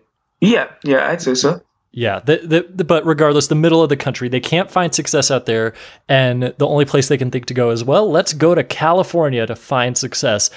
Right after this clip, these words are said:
Speaker 2: Did it start to come off as, like, a weird show business metaphor to you?
Speaker 1: Oh, ab-, like, a hundred percent. Yeah,
Speaker 2: <laughs>
Speaker 1: absolutely.
Speaker 2: Yeah.
Speaker 1: Especially, um, I mean, you gotta look at the time the movie came out, nineteen forties. That was, um, arguably, that was, like, the big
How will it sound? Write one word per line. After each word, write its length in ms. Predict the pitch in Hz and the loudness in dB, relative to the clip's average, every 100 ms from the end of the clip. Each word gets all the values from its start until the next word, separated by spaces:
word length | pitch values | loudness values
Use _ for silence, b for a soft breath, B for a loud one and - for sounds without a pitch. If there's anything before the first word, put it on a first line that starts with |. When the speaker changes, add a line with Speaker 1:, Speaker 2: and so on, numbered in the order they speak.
| B B B B _ - | B B B B _ -12
Speaker 2:
Did 220 | 135 185 220 | 0 2 2
it 240 | 349 - | 0 -2
start 400 | - - 349 349 | -2 0 0 0
to 80 | 339 | -2
come 240 | - 247 | 0 2
off 320 | 180 208 226 | 4 4 2
as, 160 | 180 160 | 0 2
like, 160 | 170 147 | 2 2
a 80 | |
weird 640 | 127 104 107 123 139 143 139 | 0 -2 -2 0 2 0 -2
show 400 | - - 120 110 | -2 0 2 2
business 520 | 123 127 - 127 - | 2 0 0 -2 -2
metaphor 560 | 120 123 123 139 135 135 | 0 2 2 2 0 0
to 120 | 143 | -2
you? 260 | 143 151 - b b _ 156 | -2 -4 -8 b b _ 0
Speaker 1:
Oh, 280 | 135 107 - | 2 0 0
ab-, 240 | 131 135 123 | 0 0 0
like, 180 | 120 139 | 2 2
a 80 | |
hundred 280 | 143 156 127 | 0 0 -2
percent. 480 | 117 - 117 95 - _ | -2 0 -2 -4 -12 _
Yeah, 360 | - 117 - - | 0 2 0 -4
Speaker 2:
<laughs> 60 | - | -2
Speaker 1:
absolutely. 640 | 123 117 117 107 101 104 - B B B B | -2 -2 -2 0 0 -2 -4 B B B B
Speaker 2:
Yeah. 60 | - | 0
Speaker 1:
Especially, 640 | 139 160 160 156 139 123 | 2 0 0 0 0 0
um, 340 | 123 117 110 98 | 2 2 0 -4
I 80 | 135 | -2
mean, 140 | 143 | 2
you 60 | 143 | 2
gotta 160 | 143 | 2
look 160 | 135 127 | 0 -2
at 80 | 110 | -6
the 80 | - | -2
time 260 | 120 117 | 0 0
the 60 | 113 | 0
movie 180 | 110 104 | -4 -4
came 240 | 113 110 | -2 0
out, 220 | 110 113 | 2 2
nineteen 320 | 113 117 120 113 | 0 -2 -4 -2
forties. 460 | 117 113 113 113 | 0 0 0 0
That 160 | 110 110 | 0 2
was, 200 | 113 110 | 0 2
um, 420 | 104 - 95 98 | 2 2 -2 -4
arguably, 500 | - 147 156 147 135 123 | 0 0 2 2 2 4
that 100 | 120 | 2
was, 180 | 113 | 2
like, 320 | 113 107 - - | 0 0 -8 -10
the 220 | - 120 | 0 0
big 420 | - 120 120 147 | 2 2 0 -6